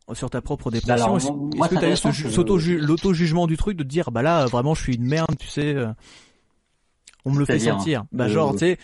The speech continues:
Speaker 1: tu regardes la vidéo du gars sur Internet, tu dis, allez, maintenant, bouge-toi, et tu dis, bah, il a raison, faudrait que je le fasse, euh, tu sais, genre un peu ce truc de culpabilité, fatalement que tu ressens, je pense, quand tu vis des phases comme ça, mais.
Speaker 2: Ça, dé-, déjà, je, je, je, juste rebondir sur un truc, parce que c'est intéressant de,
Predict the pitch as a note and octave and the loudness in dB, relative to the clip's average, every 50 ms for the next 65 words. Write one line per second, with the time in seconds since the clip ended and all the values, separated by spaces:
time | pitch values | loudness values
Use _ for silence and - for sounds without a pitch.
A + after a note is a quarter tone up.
0 | - - - E3 D#3 D#3+ E3+ E3+ E3+ D#3 D#3 D3 D#3+ D3 D#3+ E3+ E3+ C#3 D3 C#3 | -10 -6 -4 -2 0 2 2 2 2 2 0 0 2 2 4 4 2 2 0 0
1 | D#3+ D#3+ D3+ - D3+ E3+ F#3 - - C#3+ D3 - - G#3+ G#3 G3 F#3 F3 D#3+ D#3 | 0 0 0 0 0 0 0 -2 -2 -4 -2 0 0 2 2 2 2 2 2 2
2 | F#3+ F#3 D#3 E3 E3 - - A3 G#3+ G3 - C#3 C3+ B2+ C3 B2+ B2 - - - | 2 2 2 0 -2 0 0 0 0 0 -2 -4 -6 -4 -4 -4 -4 -6 -10 -10
3 | - - C3 C3 B2 C3 C#3+ D3 F3 - - C3 B2 B2 B2 A#2+ - E3 E3 F3 | -6 -2 -2 0 0 0 0 0 0 0 0 0 0 -2 -2 -2 0 2 2 2
4 | E3 - C#3+ C3+ C3 C3 A#2+ - E3+ F3 D3+ D3+ C3+ C#3 C3+ C3 - D#3 D3 - | 0 0 -2 0 0 0 0 0 0 2 2 2 2 2 0 -2 -2 -6 -6 -6
5 | D3 - E3 D3+ C#3 C3+ B2 - D#3 C#3 - C#3 C3 B2 C3+ C3 C#3+ C3+ - E3+ | -6 -6 -4 -4 -4 -4 -4 -4 -6 -4 -2 -2 -2 -2 -2 -2 -2 0 0 0
6 | F3 F3+ - _ - - C3+ - C#3+ C#3+ D3+ D#3 D3 - D3+ - - F3 E3 D3 | 0 0 -4 _ -4 -4 -2 0 0 0 0 0 0 -2 -4 -4 -2 -2 -2 0
7 | C3+ C3+ A#2+ - D3 D3+ C#3+ - - - - _ _ _ _ - - A#2+ - - | -2 -2 -2 -2 -2 -2 -2 -4 -10 -20 -20 _ _ _ _ -10 -10 -10 -8 -8
8 | B2+ B2+ B2 A#2+ A#2+ A#2 - B2+ - - C3+ C3 - - E3+ D#3 C3 A2+ - - | -8 -6 -4 -4 -6 -4 -4 -6 -6 -4 -6 -4 -2 -2 -2 -2 -2 -4 -8 -12
9 | - - - C3 C3+ E3+ D#3+ D3 F3 E3+ A#3 B3+ G3+ - F3+ E3 B2+ D#3 - E3 | -12 -6 -4 -2 0 0 0 0 2 2 2 0 0 -2 -2 -4 -4 -4 -4 -4
10 | B2 - - D#3+ B2 C3 G3+ A#3+ A#3+ - G3+ E3 F3+ F#3+ A3 G3+ - - C#3+ C#3 | -4 -4 -4 -4 -2 -2 -2 -2 -2 -2 -2 0 2 2 0 0 -2 -4 -2 -2
11 | C#3+ - _ - D#3+ E3 - _ A#2+ G#2 - - C3 B2 A#2 A2 A2 G#2 G2+ - | -2 -2 _ -4 -4 -4 -4 _ -6 -6 -4 -4 -2 0 0 0 0 0 -2 -2
12 | A#2+ A2 G2 B2+ A#2+ A2+ G#2+ - C#3+ C#3+ B2+ A2 G#2 G#2 | -4 -4 -2 -2 -2 -2 -4 -4 -4 -4 -2 0 0 0